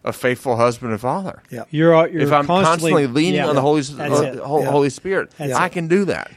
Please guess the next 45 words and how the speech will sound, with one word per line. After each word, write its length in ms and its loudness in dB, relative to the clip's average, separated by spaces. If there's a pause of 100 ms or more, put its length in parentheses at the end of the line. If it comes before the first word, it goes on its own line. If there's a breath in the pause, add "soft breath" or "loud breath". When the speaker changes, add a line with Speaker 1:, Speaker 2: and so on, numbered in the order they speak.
Speaker 3:
And 160 0
that's 180 2
another 340 4
major 600 -2
thing 260 -4
we 140 -2
see 240 -4
come 240 -6
up 160 -4
in 80 -6
the 80 -6
book 200 -2
of 140 -6
Acts. 320 -2
It's 220 -6 (300 loud breath)
the 180 -2
development 480 0
of 160 -2
the 260 -2 (100)
theology 440 -2
of 80 -6
the 80 0
Holy 180 -2
Spirit. 380 -4
Speaker 1:
Yeah. 240 -4 (240)
Speaker 3:
Wh- 60 -10
Speaker 1:
Oh, 140 -2
Speaker 3:
who 220 6
Speaker 1:
yeah. 60 4
Speaker 3:
is 120 0
the 100 0
Holy 200 -2
Spirit 360 0
Speaker 1:
Yeah. 60 -14 (240 loud breath)
Speaker 3:
and 200 0
what 180 2
is 160 2
his 180 0
role? 400 0 (280 loud breath)
It's 240 2
clearly 520 -2
defined 440 -6
within 260 -4
this 180 -6
book. 320 -4